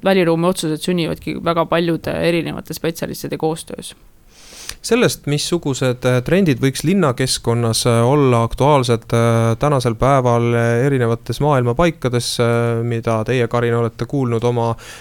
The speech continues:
Speaker 2: äh, eriala kolleegidelt siit ja sealt, sellest tahaks rääkida pigem saate teises pooles, aga sissejuhatuseks ikkagi ennekõike sellest särgist, mis meie enda ihule kõige lähemal on, ehk siis sellest samast kureeritud elurikkuse projektist, äh, mida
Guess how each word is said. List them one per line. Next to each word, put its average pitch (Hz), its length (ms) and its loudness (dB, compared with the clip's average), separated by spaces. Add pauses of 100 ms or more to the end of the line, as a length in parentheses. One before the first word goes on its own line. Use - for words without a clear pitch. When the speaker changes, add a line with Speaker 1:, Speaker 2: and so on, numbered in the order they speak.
(160)
Speaker 2:
äh, 113 320 4
eriala 117 340 4
kolleegidelt 120 600 2
siit - 300 -4
ja 117 60 0
sealt, 143 300 2
sellest 131 240 -2
tahaks 120 260 -2
rääkida 120 300 -2
pigem 127 260 0
saate 135 260 -2
teises 170 300 0
pooles, 117 340 0
aga 110 220 -2
sissejuhatuseks 113 800 -4
ikkagi 117 300 -4 (100)
ennekõike 117 400 -2
sellest 131 340 0
särgist, 117 400 -2
mis 107 220 -4
meie 113 220 2
enda 113 180 -2
ihule 113 240 0
kõige 113 240 0
lähemal 120 480 2
on, 117 140 0
ehk 107 180 -6
siis - 160 -4
sellest 107 240 -4
samast 131 240 -4
kureeritud 120 560 0 (360)
elurikkuse 113 1000 0
projektist, 131 640 0
äh, 113 200 2 (240)
mida 107 180 -2